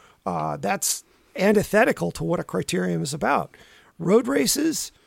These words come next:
you know, unless you're with the pack, you kinda weren't really in the race anyway. So it's a different beast. I'm okay with what that beast is. I just don't need that in my life anymore.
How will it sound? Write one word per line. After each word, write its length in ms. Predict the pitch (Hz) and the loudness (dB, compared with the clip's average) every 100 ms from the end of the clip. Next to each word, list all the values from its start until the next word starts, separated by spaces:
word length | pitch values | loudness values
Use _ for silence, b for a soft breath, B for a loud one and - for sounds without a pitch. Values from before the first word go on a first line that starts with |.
| b b b b | b b b b
you 140 | 240 | 0
know, 340 | 254 247 254 233 _ _ _ _ - | 2 2 -2 -6 _ _ _ _ -4
unless 320 | 214 233 226 | 2 4 4
you're 100 | 226 | 2
with 180 | 220 247 | 0 -2
the 60 | 202 | -2
pack, 420 | 180 226 226 - | 2 2 2 -2
you 80 | 190 | -6
kinda 280 | - 214 214 | 0 2 4
weren't 260 | 220 262 | 2 2
really 320 | 202 214 240 202 | 2 2 2 0
in 100 | 185 | 2
the 80 | 190 | 2
race 320 | 208 190 202 | 2 2 2
anyway. 480 | 226 185 170 - - b b b | 2 2 -2 -12 -20 b b b
So 220 | - 196 | 0 2
it's 120 | 202 | 0
a 60 | 175 | -2
different 540 | 247 294 202 - _ | -4 -4 -6 -6 _
beast. 540 | 185 185 135 - - - b b b | -6 -6 -6 -10 -10 -16 b b b
I'm 340 | 226 269 208 - - | 2 4 4 0 -4
okay 360 | 185 - 269 381 | -4 0 2 4
with 220 | 196 - | 4 2
what 160 | 180 - | 0 -4
that 220 | 175 160 | -8 -4
beast 320 | 190 165 - | -4 -4 0
is. 320 | 294 226 - - b b b - | 0 0 -2 -10 b b b 0
I 100 | 226 | 2
just 220 | 247 - | 2 2
don't 200 | 190 233 | 2 2
need 260 | 190 208 165 | 2 2 2
that 220 | 180 190 | 0 -2
in 60 | 165 | -4
my 180 | 147 | -4
life 340 | 139 170 196 180 | -4 -2 -2 -4
anymore. 540 | 143 139 143 143 135 | -8 -10 -14 -16 -18